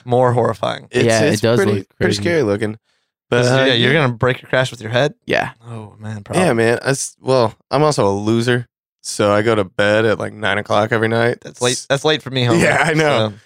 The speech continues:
Speaker 2: So that's, like, what I fall asleep to.
Speaker 3: I gotcha.
Speaker 1: it's,
Speaker 2: So.
Speaker 1: it's good going to sleep shit.
Speaker 2: Yeah.
Speaker 3: So highlight, highlight so far.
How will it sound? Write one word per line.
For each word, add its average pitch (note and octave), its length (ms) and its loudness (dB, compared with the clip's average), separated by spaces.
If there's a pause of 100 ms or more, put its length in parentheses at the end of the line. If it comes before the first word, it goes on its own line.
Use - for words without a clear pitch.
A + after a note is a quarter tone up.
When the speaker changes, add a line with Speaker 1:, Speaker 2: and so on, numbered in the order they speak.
(100)
Speaker 2:
So - 260 -2
that's, G#2+ 300 0
like, G2+ 240 0
what A2 220 -2
I G2 60 0
fall G2+ 220 -2
asleep G#2 300 -4
to. A#2 180 -6
Speaker 3:
I A#2 100 0
gotcha. - 420 -4
Speaker 1:
it's, D3 140 0
Speaker 2:
So. - 280 -6
Speaker 1:
it's D3 240 -2
good C3 400 -2
going B2 280 0
to A2+ 60 -4
sleep A#2+ 280 -4
shit. G#2 360 -6
Speaker 2:
Yeah. C3 180 4
Speaker 3:
So B2+ 80 2
highlight, B2+ 360 2
highlight B2+ 360 2
so C3 120 0
far. C3 260 -2